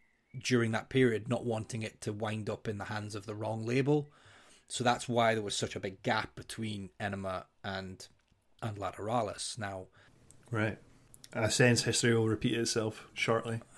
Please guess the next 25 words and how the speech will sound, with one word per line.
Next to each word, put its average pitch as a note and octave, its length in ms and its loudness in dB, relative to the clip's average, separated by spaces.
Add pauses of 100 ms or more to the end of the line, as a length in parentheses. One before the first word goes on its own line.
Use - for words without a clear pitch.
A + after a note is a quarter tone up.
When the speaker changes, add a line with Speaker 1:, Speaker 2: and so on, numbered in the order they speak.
(300)
Speaker 1:
Well, A#2+ 380 2 (220)
who C#3 120 -2
knows? A2+ 420 -4 (220)
Who B2 120 -2
knows, A2 200 -4
especially G#2+ 380 -6
with G#2 260 -8
where A2+ 160 -2
they G#2+ 140 -2
are G#2 200 -2
with, G#2 300 -10
um, G#2+ 260 -8 (720)
the, C#3 140 4
the, A#2+ 360 -2
those, B2 600 0
those A2+ 220 0
Tool G#2+ 180 -4
fans G#2+ 240 -4
will G#2 160 -6
understand A2 460 -2
there A2 100 -4
was G#2+ 120 -6
a G2+ 60 -8
massive G#2+ 720 -6
gap. G2 360 -6